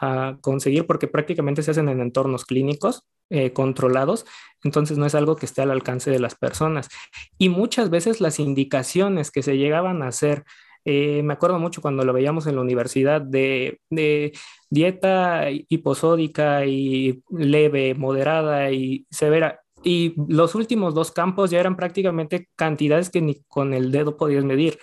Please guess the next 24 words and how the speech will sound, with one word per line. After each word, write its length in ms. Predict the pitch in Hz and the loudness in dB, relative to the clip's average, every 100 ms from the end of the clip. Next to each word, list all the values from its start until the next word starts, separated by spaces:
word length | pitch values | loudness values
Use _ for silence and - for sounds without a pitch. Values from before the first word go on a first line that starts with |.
| - - - _ _ _ - | -20 -20 -20 _ _ _ -2
Y 280 | 220 202 196 | 2 4 4
esto 260 | 180 180 165 | 2 2 -2
también 340 | 185 165 156 | -2 -2 0
ya 140 | 165 | 0
se 140 | 175 170 | 0 0
ha 20 | |
ido 240 | 160 165 | 2 2
modificando, 720 | 160 143 139 160 151 190 185 156 | 0 -2 -2 -4 -2 0 0 0
porque 380 | 143 156 143 | -2 0 -2
esto 280 | 143 170 202 | -2 -2 -6
solamente 500 | 196 208 196 185 185 | -4 0 0 0 -4
está 200 | 185 175 | -6 -6
quedando 420 | 175 165 160 165 | 0 0 0 -2
para 260 | 170 143 131 | 0 -2 0
campos 360 | 151 156 170 147 | -2 -2 -2 -4
de 60 | |
estudios 460 | 131 - 143 143 - | -4 -4 0 0 -2
clínicos, 600 | - 170 180 131 135 - | -6 -2 0 -2 -4 -4
o 60 | 143 | -2
sea, 140 | 147 | -2
para 180 | 143 123 | 0 -4
estar 300 | - 151 170 | 0 0 2
haciendo 320 | 156 147 135 | 0 -2 -4
estudios. 420 | - 175 160 131 | -2 0 0 -2